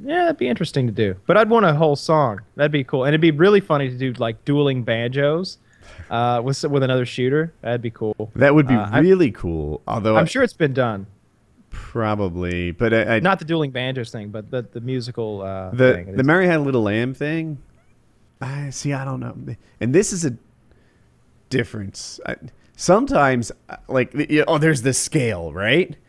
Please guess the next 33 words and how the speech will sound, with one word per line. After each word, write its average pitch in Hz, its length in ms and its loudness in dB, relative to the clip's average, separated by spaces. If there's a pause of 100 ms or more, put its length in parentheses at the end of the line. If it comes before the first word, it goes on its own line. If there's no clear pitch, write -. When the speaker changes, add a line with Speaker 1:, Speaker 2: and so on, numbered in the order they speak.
(220)
Speaker 2:
And 127 220 -2
way 233 220 4
up 196 180 0
here 156 500 4 (140)
is 95 160 -6
dueling 110 460 -2
banjos, 85 800 -8 (220)
and 101 120 -8
that's 113 300 -4
your 101 260 -4
idea. 78 460 -10 (340)
And 117 200 -4
way 202 200 4
down 160 280 4
here 156 600 4 (120)
is - 120 -8
shooting 123 400 0
paper, - 560 -4 (140)
you 135 200 0
know, 110 260 4
that 110 180 0
just - 300 -10
sucks. - 480 -8 (400)
And 127 140 4
I'm 143 180 4
like, 117 320 2
"All 165 140 4
right, 113 260 -4 (400)
this 160 220 -2
is 120 120 -4
not 120 240 -4
good 113 180 2
enough. 90 300 -4